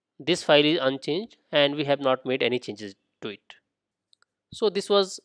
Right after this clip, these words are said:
important to understand. So I think this is enough for this lecture. We have discussed a lot of things. We have understood how can we add a user to the sudo group or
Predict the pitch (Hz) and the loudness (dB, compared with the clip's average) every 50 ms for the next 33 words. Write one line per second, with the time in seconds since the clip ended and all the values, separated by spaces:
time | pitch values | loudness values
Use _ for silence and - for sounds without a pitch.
0 | _ - 220 170 160 160 165 170 175 175 170 - 165 160 156 156 147 123 120 120 | _ -12 -8 0 2 2 4 4 2 0 -2 -4 -6 -4 -2 0 0 0 0 -2
1 | 117 - - 156 175 247 294 _ _ _ _ _ _ _ _ _ _ _ _ _ | -6 -6 -8 -8 -8 -8 -10 _ _ _ _ _ _ _ _ _ _ _ _ _
2 | _ _ _ _ _ _ _ _ _ _ _ - 196 202 190 220 214 262 262 240 | _ _ _ _ _ _ _ _ _ _ _ -4 0 2 2 2 2 0 -2 -2
3 | 220 165 160 156 - 185 175 165 160 165 160 127 135 147 151 165 - - 160 151 | 0 0 -2 0 0 -2 -4 -2 0 0 0 2 2 2 2 2 2 0 0 0
4 | 147 151 - - 135 131 - - 196 190 175 175 170 143 147 147 139 131 127 120 | 0 -2 0 0 0 0 2 -2 -4 -4 -4 -6 -4 0 2 2 2 2 -2 -4
5 | - - 123 123 - - 117 117 113 113 135 127 - - 185 220 220 - _ _ | -2 -2 -2 0 0 0 0 2 0 0 -2 -4 -4 -6 -8 -8 -8 -12 _ _
6 | 190 202 202 180 156 127 120 120 - - 180 - - _ _ _ _ _ - 135 | 4 4 6 6 4 2 2 0 -2 -6 -10 -10 -14 _ _ _ _ _ 4 6
7 | 143 147 - 160 156 156 151 156 160 175 - 139 135 135 143 147 147 160 139 127 | 6 6 6 4 4 4 2 0 0 0 2 4 6 6 8 6 6 4 0 -4
8 | 123 123 139 147 147 147 147 143 135 - - - 139 135 135 131 160 220 226 - | 0 2 4 4 4 2 0 -2 -4 -4 -4 -4 -2 -2 -2 -2 -4 -6 -6 -2
9 | - 147 147 143 139 143 143 139 | 0 2 4 6 6 4 4 2